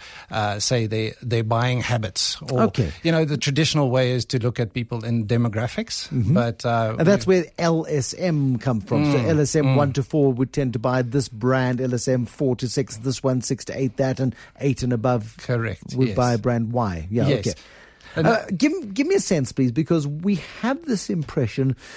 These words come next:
Speaker 2: that the retailers know what we're thinking
Speaker 1: <laughs>
Speaker 2: rather than just what we're buying. Um,
Speaker 1: Yeah.
Speaker 2: th-, there's some data, uh, gatherers who would suggest that you can predict when a divorce is gonna happen in a family because buying patterns in families change.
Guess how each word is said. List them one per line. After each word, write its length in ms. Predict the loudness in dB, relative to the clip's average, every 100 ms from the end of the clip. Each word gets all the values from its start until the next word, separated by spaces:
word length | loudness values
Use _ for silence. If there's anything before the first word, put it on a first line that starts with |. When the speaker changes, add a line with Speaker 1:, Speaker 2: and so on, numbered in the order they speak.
| -20 -2
Speaker 2:
that 160 | 0 2
the 80 | 2
retailers 680 | 2 0 0 2 4 2 0
know 220 | 2 2
what 260 | 2 -2
we're 140 | -2 -4
thinking 600 | -6 -4 -4 -2 -8 -10 -2 -2
Speaker 1:
<laughs> 160 | 0 2
Speaker 2:
rather 320 | 4 4 2
than 220 | 2 2
just 180 | 0 -2
what 140 | 0
we're 140 | 0 2
buying. 440 | 2 2 0 -2 -8 -12 -2
Um, 140 | 2 2
Speaker 1:
Yeah. 120 | 2
Speaker 2:
th-, 160 | 0 2
there's 220 | 2 2
some 460 | 0 0 0 -2 -4 0
data, 600 | 2 2 2 2 0 -2
uh, 260 | -8 -6 -6
gatherers 480 | 0 0 2 0 0
who 140 | -2 0
would 180 | 0
suggest 880 | -2 -6 -4 -2 2 2 2 -4 -12 -20 -20 -20 -12
that 360 | 2 2 2 -2
you 80 | -6
can 180 | -4 -4
predict 580 | -4 -4 -4 -8 -10
when 220 | -4 -4 -2
a 80 |
divorce 500 | 0 0 0 -2 -2
is 140 | -4 -2
gonna 160 | 0
happen 300 | 0 0 -2
in 120 | -2 -2
a 60 |
family 360 | 0 2 2 0
because 220 | 2 0
buying 460 | 2 -2 0 0 0
patterns 440 | 0 0 0 2
in 180 | 0 -2
families 500 | -2 -2 0 -4 -6
change. 480 | -2 0 0 -4